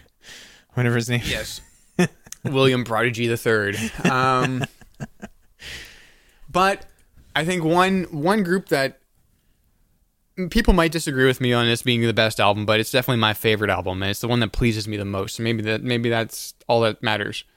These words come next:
Speaker 1: Yeah,
Speaker 2: if
Speaker 1: that,
Speaker 2: for this thing,
Speaker 1: that's
Speaker 2: right?
Speaker 1: our category, best of twenty, twenty fifteen.
Speaker 2: Uh, yeah.
Speaker 1: Or your
Speaker 2: Um,
Speaker 1: favorite.
Speaker 2: yeah, my, my, it's,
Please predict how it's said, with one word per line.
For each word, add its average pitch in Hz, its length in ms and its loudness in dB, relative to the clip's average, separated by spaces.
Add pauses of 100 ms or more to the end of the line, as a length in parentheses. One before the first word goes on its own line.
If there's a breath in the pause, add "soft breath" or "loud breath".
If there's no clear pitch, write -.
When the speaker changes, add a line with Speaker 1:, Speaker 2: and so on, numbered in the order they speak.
(100)
Speaker 1:
Yeah, 101 240 -8
Speaker 2:
if 110 140 0
Speaker 1:
that, 120 160 6
Speaker 2:
for 110 80 2
this - 180 0
thing, 104 260 -4
Speaker 1:
that's 117 220 2
Speaker 2:
right? 135 40 4
Speaker 1:
our 135 60 4
category, 135 400 6
best 107 300 0
of 107 60 -14
twenty, 123 420 0
twenty 131 260 -4
fifteen. 120 520 -2 (100)
Speaker 2:
Uh, 135 440 -2
yeah. 113 280 -4 (120)
Speaker 1:
Or - 100 -4
your 120 140 2
Speaker 2:
Um, - 80 0
Speaker 1:
favorite. 120 340 4 (400)
Speaker 2:
yeah, 175 180 -2
my, 143 220 0 (120)
my, 131 180 0 (120)
it's, - 400 -6